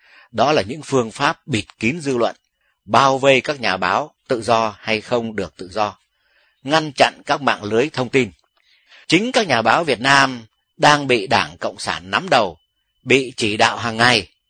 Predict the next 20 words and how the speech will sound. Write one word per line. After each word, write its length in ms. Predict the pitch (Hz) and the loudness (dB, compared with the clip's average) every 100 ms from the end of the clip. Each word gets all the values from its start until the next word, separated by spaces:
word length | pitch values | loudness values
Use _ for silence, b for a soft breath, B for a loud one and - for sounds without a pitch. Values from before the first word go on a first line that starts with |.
| _ - | _ -10
phải 400 | 107 90 85 90 | -4 -2 -4 -6
tìm 220 | 110 92 | -6 -2
cách 200 | 135 156 | -4 -4
xé 320 | - 113 165 | -4 0 2
rào, 340 | 156 113 90 - | 2 2 0 -8
phá 340 | - 104 139 175 | -10 -2 0 2
vỡ, 260 | 170 208 - _ - | 2 2 0 _ 2
giật 200 | 123 - _ | 2 2 _
đổ 240 | 120 101 | 0 0
cái 140 | 147 180 | 0 -4
bức 180 | 208 | -2
tường 140 | 147 131 | 0 2
này, 280 | 131 131 90 _ _ _ - | 4 2 0 _ _ _ -4
thì 300 | 110 104 95 | -2 -2 0
dân 220 | 131 127 | -2 0
tộc 280 | 101 90 98 | -2 -2 -4
mới 220 | 117 156 | -4 -2
được 240 | 110 - | -4 -4
tự 160 | 104 92 | -12 -4
do 420 | 113 117 113 | 0 2 0